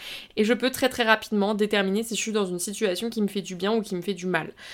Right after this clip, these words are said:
Donc là-dessus, je trouve que quand t'as fait le travail d'introspection une bonne fois, tu t'es d'une certaine façon émancipé du regard des autres, et bah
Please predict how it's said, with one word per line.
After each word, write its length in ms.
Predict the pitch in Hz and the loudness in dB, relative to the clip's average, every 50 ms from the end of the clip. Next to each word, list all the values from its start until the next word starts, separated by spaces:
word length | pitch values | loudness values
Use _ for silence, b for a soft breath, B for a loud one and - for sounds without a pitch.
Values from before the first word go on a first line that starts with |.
| B B B B B | B B B B B
Donc 320 | 185 185 202 190 190 - - - | 2 2 2 2 2 -6 -4 0
là-dessus, 500 | 208 220 - 214 - - 240 247 269 - - | 2 2 4 2 0 -4 -4 -4 -6 -8 -10
je 80 | - - | -12 -8
trouve 260 | - 233 240 233 - | -4 -4 -4 -4 0
que 300 | - 226 190 165 - - _ _ _ _ _ _ | 2 2 2 2 0 -6 _ _ _ _ _ _
quand 160 | _ - 220 202 | _ -2 0 0
t'as 100 | 208 202 | 2 2
fait 80 | 247 | 2
le 80 | 254 233 | 0 0
travail 240 | - 240 220 220 214 | 4 4 4 6 4
d'introspection 840 | 190 185 - - 196 196 - 190 185 - - 220 220 220 220 208 - | 4 0 -2 -6 -8 -2 -2 -4 -4 -2 -4 -4 -2 -2 -2 -4 -2
une 160 | 196 190 180 | -2 -2 2
bonne 220 | 170 202 214 220 202 | 4 4 4 4 2
fois, 340 | - - 202 196 208 233 B B B B B B | 2 4 4 4 4 4 B B B B B B
tu 160 | - 254 247 | -4 -2 2
t'es 200 | 233 277 277 247 | 6 6 6 6
d'une 180 | 220 220 214 202 | 6 2 2 4
certaine 320 | 220 226 226 240 233 220 | 4 4 4 4 2 4
façon 320 | 202 220 208 202 220 214 - | 4 2 2 2 0 0 2
émancipé 540 | 208 208 208 208 226 220 - 226 202 226 226 | 4 4 4 4 2 2 -2 -2 0 0 0
du 120 | 185 175 | 0 0
regard 440 | 180 170 160 165 160 - 202 202 208 | -4 -6 -6 -6 4 6 8 8 8
des 200 | 196 196 180 175 | 6 4 6 6
autres, 340 | 190 220 254 - - - - _ | 4 2 2 0 -6 -12 -2 _
et 120 | - 202 185 | 6 6 8
bah 300 | 190 202 220 220 - | 8 8 8 6 4